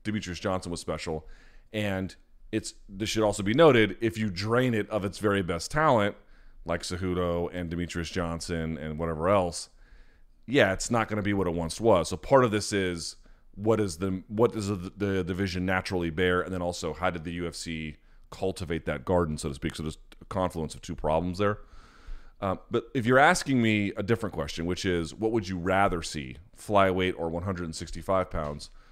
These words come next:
So then you would have in the U F C one thirty-five, forty-five, fifty-five, sixty-five, seventy-five, eighty-five, two oh five, and then two sixty-five. Yes, that would be my preference. So I don't have this, like, desire to get rid of one twenty-five.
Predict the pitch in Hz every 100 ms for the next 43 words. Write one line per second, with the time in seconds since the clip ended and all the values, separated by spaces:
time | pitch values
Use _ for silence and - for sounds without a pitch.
0 | - - 87 90 87 90 85 85 85 87
1 | 82 - 82 67 85 82 82 85 82 80
2 | 76 - 90 82 82 78 73 - 80 76
3 | 80 78 73 76 78 78 78 73 85 80
4 | 73 78 67 73 73 78 71 73 - -
5 | _ _ - 90 80 82 71 69 - 78
6 | 76 - 71 85 - - 71 71 - -
7 | - - 117 90 117 110 104 98 87 80
8 | 92 80 67 64 - - - - - 120
9 | 165 196 151 160 135 120 117 98 - 90
10 | 117 101 82 95 92 101 113 110 107 82
11 | 95 76 82 87 113 113 135 147 151 -
12 | 156 147 151 170 160 165